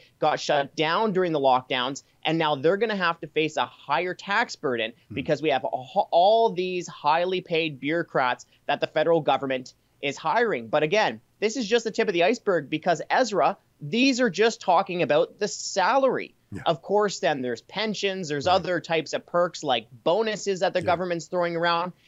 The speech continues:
Speaker 1: And here's another slap in the face to taxpayers. During the pandemic, the federal government gave more than three hundred thousand federal employees at least one pay raise. And guess what? The federal government has no records of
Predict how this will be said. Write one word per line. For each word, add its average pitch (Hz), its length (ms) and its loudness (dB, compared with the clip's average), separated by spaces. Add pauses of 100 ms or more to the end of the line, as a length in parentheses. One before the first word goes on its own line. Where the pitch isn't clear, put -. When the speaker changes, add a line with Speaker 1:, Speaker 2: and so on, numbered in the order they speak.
(160)
Speaker 1:
And - 120 0
here's 320 240 2
another 233 320 4
slap 139 380 -2
in 127 80 -4
the 123 60 -6
face 123 300 -4
to 123 100 -8
taxpayers. 131 680 -6 (440)
During 190 280 0
the 226 80 0
pandemic, 196 640 0 (200)
the 143 280 -6
federal 208 360 2
government 165 580 -2
gave 135 360 0 (180)
more 147 220 2
than 135 180 -2 (120)
three 214 300 -2
hundred 190 520 -2
thousand 156 600 2 (120)
federal 185 360 0
employees 160 720 -2 (120)
at 143 200 -4
least 165 360 -8
one 151 380 -4
pay 202 260 0
raise. 120 400 -2 (160)
And 139 200 -4
guess 165 280 0
what? 202 360 0 (280)
The 147 80 -4
federal 185 300 0
government 170 380 0
has 147 340 -4
no 151 340 0
records 139 520 -2
of 135 220 -6